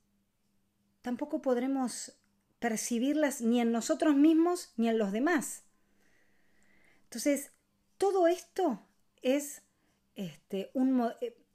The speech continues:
condiciona mi modelo mental. Y ahí aparecen las creencias. ¿Qué es lo que creo? ¿Qué son las creencias? Cuando me preguntan esto me parece algo tan apasionante,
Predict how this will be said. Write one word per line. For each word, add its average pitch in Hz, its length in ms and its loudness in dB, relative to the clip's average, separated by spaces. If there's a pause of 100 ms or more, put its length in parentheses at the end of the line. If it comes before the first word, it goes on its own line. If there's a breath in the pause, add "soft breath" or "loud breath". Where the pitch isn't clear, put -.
(280)
condiciona 311 760 2
mi 233 220 2
modelo 208 400 4
mental. 165 500 -6 (400 loud breath)
Y 285 140 2
ahí 349 240 8
aparecen 330 680 2 (320)
las 247 180 -4
creencias. 165 840 -4
¿Qué 359 140 2
es 330 60 2
lo 349 160 4
que 294 180 -4
creo? 185 280 0
¿Qué 311 120 -10
son 349 300 -2
las 339 140 -2
creencias? 196 800 -2 (580 loud breath)
Cuando 262 260 0
me 254 100 0
preguntan 320 420 0
esto 330 160 -6
me 311 60 0
parece 285 280 -2
algo 302 180 0
tan 302 140 0
apasionante, 214 1000 -2